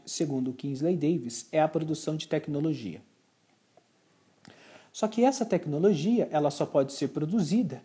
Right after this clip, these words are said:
se ela for bancada, se ela for financiada por um sistema econômico robusto. Só que para que você tenha um sistema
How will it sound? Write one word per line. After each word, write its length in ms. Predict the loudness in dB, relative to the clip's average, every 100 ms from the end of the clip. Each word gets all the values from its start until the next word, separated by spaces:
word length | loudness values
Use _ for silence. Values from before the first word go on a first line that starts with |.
| -18 -20 -16
se 300 | -10 0 6
ela 200 | 6 6
for 440 | 2 4 6 4
bancada, 920 | -2 4 6 6 2 0 2 2 0 -8
se 200 | -4 2
ela 140 | 4
for 300 | 4 2 0 -2
financiada 1200 | -8 0 4 4 2 -2 0 2 2 2 -2 -8 -14 _ _ _ _ _
por 220 | 2 4
um 280 | 4 4 0
sistema 800 | -6 -2 -2 0 2 4 2 0 -6 -4
econômico 840 | -4 0 0 4 2 2 -2 -8 -10 -8
robusto. 680 | 0 2 2 0 -4 -14 -20 _ _ _ _ _ _ _ _ _ _ _ _ _ _ -20 -20 _ -20 -20 -10
Só 240 | 2 2
que 260 | 4 2 2
para 180 | 2
que 140 | 0 0
você 340 | 0 0 0
tenha 440 | -2 0 0 -2 -4
um 120 | -4
sistema 720 | -2 -4 2 4 4 2 0